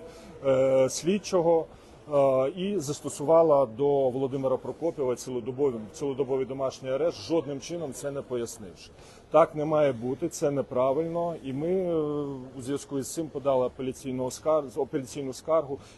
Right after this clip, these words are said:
і дуже сильно розраховуємо на те, що вона буде розглянута справедливим чином і незаконне рішення суду першої інстанції буде скасоване.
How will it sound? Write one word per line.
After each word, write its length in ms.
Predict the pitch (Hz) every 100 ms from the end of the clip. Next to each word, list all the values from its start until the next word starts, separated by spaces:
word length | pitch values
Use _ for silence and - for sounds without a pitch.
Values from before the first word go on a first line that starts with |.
| -
і 60 |
дуже 280 | 139 170 135
сильно 360 | - 156 131 123
розраховуємо 720 | 117 120 127 139 117 117 120
на 120 | 123
те, 240 | 123 175 185 - -
що 200 | - 147
вона 260 | 139 139 135
буде 440 | 117 131 123 123 - - - -
розглянута 800 | 151 147 156 139 160 151 139 131
справедливим 720 | - - 139 139 131 143 135
чином 440 | 123 - 190 185 160 151
і 40 |
незаконне 560 | 147 127 147 151 135 131
рішення 580 | 160 - 143 127 120
суду 480 | 113 - 143 123 127 - - - - -
першої 320 | 151 - 143
інстанції 460 | 131 165 170 - 120
буде 180 | 135 135
скасоване. 640 | - 135 - 110 98 92